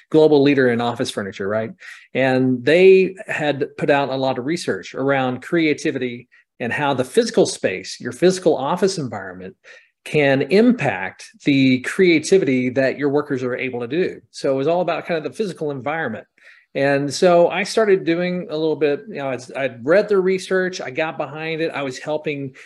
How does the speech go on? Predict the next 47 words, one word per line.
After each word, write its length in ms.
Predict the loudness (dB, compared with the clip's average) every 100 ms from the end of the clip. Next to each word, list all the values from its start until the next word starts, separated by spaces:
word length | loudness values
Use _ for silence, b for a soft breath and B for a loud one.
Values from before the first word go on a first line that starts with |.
| B
get 200 | 0 2
that 180 | 4 2
message 400 | 0 0 -2 -2
out 340 | -2 -4 -8 -8
to 100 | -8
the 100 | -4
public. 460 | -2 2 0 0 _ B B B
And 520 | 0 2 2 -2 -4 2
then 380 | 4 4 0 -4
later 360 | 0 2 4
on, 240 | 4 2 0
I 80 |
started 260 | -2 -2 0
thinking 160 | -2 -4
about, 220 | -6 -4
you 100 | -6
know, 60 |
that 200 | -2 -4
is, 240 | -4 -8 -8
that 160 | -6 -4
is 80 | -2
a 80 | -2
message 500 | -2 -6 -8 -12 -8
about 320 | -4 -4 -4
how 320 | -10 -4 -4
do 120 | -4
you 420 | -6 -4 -4 -6 -10 b b b
create 640 | -4 0 4 4 4 2 -2
an 80 |
environment 800 | -2 -4 -2 0 2 2 0 -2
that 240 | -4 -4 -4
fosters 440 | -4 -4 -6 -10
creativity. 600 | -4 -2 -2 -4 -4 -4
That's 280 | -2 -2 -2
something 380 | -4 -2 -2 -2
that 180 | -6 -6
I 220 | -8 -8
feel 240 | -4 -2
like 260 | 0 -2 -4
I 80 | -8
can 220 | -8 -6
get 160 | -6
behind 460 | -6 -10 -8 -10 -10
and 140 | -6
I 60 | -4
could 240 | -4 -8 -12 b b _
push 400 | 0 0 0